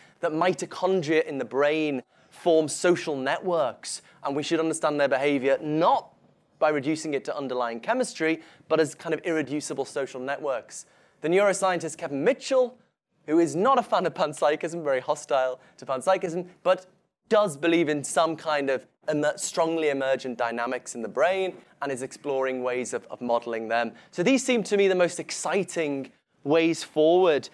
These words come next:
uh, on, on the science of consciousness. Now, I don't think, you know, this doesn't necessarily entail panpsychism.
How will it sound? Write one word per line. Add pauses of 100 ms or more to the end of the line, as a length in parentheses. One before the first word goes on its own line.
(280)
uh,
on,
on
the
science
of
consciousness. (460)
Now,
I
don't
think, (180)
you
know, (360)
this
doesn't
necessarily
entail
panpsychism.